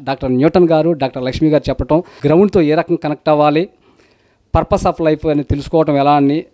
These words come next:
చెప్పడం జరిగిందనమాట. ఆ, నాకు అప్పుడు తెలిసింది డాక్టర్ న్యూటన్ గారు, డాక్టర్ లక్ష్మి గారి ద్వారా ఈ యొక్క న్యాచురల్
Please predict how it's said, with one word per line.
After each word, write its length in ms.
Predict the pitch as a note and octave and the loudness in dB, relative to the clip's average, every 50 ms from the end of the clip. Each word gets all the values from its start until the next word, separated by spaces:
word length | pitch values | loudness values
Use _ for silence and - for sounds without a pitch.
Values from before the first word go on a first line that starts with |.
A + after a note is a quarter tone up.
| _ _ _ E3 | _ _ _ -20
చెప్పడం 320 | - - C#3+ C3 - D3+ | -8 -8 -4 -2 0 0
జరిగిందనమాట. 520 | C#3+ C#3+ C3+ C3+ C#3 C#3 C3+ C3 B2+ - | 0 0 0 0 2 2 2 0 0 -2
ఆ, 380 | F3 G#3 G#3 - - D#3 D3+ D3 | -6 -6 -6 -8 -8 -4 -2 0
నాకు 520 | C#3+ C#3+ D#3 E3+ E3+ - E3+ D3 D#3 F3 - _ _ _ | 2 4 2 2 0 0 -4 -4 -4 -6 -8 _ _ _
అప్పుడు 220 | D#3 - - - D#3 | -10 -4 -4 -2 -2
తెలిసింది 380 | D#3+ D#3+ D3+ - E3+ D3 C#3 | -2 -6 -4 -4 -6 -6 -6
డాక్టర్ 320 | C3+ C3+ C#3+ C#3 B2+ C#3 B2+ | -8 -8 -8 -8 -8 -6 -4
న్యూటన్ 280 | C3 C#3 D3 D3 D#3+ | -4 -4 -4 -4 -4
గారు, 140 | D#3 D#3 D3+ | -4 -4 -4
డాక్టర్ 260 | C#3+ C3+ - - C3+ | -6 -8 -10 -12 -12
లక్ష్మి 360 | C3+ C3 B2+ B2+ - - D3 D3 | -12 -12 -12 -12 -8 -6 -4 -2
గారి 140 | D3 C#3 | -2 -2
ద్వారా 320 | C3+ C#3 C#3 C3+ D3 F3+ A#3+ - - - - - - - _ _ - - - | 0 0 0 0 0 -2 -4 -8 -14 -20 -20 -20 -20 -20 _ _ -20 -16 -8
ఈ 100 | - E3 | -2 0
యొక్క 480 | E3 F3+ E3+ - E3 C#3+ B2+ B2+ D#3+ G#3 - _ _ - | 2 2 2 0 -2 -2 -2 -4 -6 -10 -16 _ _ -6
న్యాచురల్ 360 | C3 C#3 D#3+ F#3 - G#3 G3+ | -2 -2 -2 -2 -2 -4 -4